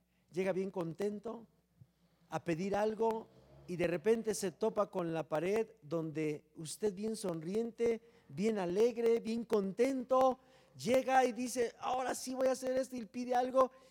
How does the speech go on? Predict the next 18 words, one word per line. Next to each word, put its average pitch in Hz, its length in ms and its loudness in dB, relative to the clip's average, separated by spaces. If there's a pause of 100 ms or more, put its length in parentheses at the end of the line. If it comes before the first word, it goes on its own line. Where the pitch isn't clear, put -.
y 175 40 -14
de 170 120 -4
repente 196 420 -6
se 175 160 -10 (240)
topa 220 340 -6
con 151 200 -12
pared 170 360 -4 (380)
porque 143 380 -8
lo 139 180 -6
to-, 165 240 -8
lo, 156 160 -2
lo 147 240 -6
reciben 160 720 -2 (280)
seco, 214 640 -4 (460)
lo 143 100 -6
reciben 196 500 -4
así 170 220 -6
como: 160 400 -6